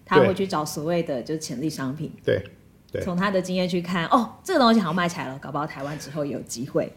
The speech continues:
Speaker 2: 对，其实这个，这个有时候，但，呃，我觉得它的几率会大一点，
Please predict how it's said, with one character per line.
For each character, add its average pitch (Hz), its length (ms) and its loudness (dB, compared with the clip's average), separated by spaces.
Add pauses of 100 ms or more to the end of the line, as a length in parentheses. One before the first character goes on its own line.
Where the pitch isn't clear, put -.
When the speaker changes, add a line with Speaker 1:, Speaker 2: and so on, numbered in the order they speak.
(220)
Speaker 2:
对， 156 320 12
其 196 160 0
实 196 60 -2
这 262 80 6
个， 185 180 10
这 220 80 8
个 175 180 10 (120)
有 117 160 6
时 151 160 2
候， 175 200 4
但， 185 140 0
呃， 156 180 6
我 151 120 6
觉 226 120 4
得 214 60 6
它 190 160 2
的 175 100 2
几 180 400 0
率 180 220 4
会 143 220 4
大 127 320 -2
一 95 120 -6
点， - 220 -10